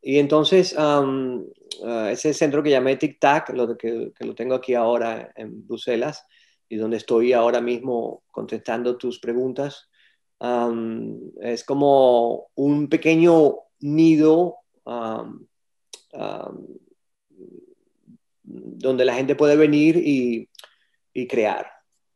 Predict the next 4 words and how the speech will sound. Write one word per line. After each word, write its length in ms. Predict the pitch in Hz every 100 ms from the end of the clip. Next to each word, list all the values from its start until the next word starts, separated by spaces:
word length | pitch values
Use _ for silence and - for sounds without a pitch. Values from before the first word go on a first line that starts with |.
| _
¿sabes? 400 | 120 120 107 -
Eh, 520 | 110 - - 101 - - -
aprender 840 | 117 117 117 123 131 135 147 139 - _ _ -
o, 800 | 110 107 110 120 110 107 104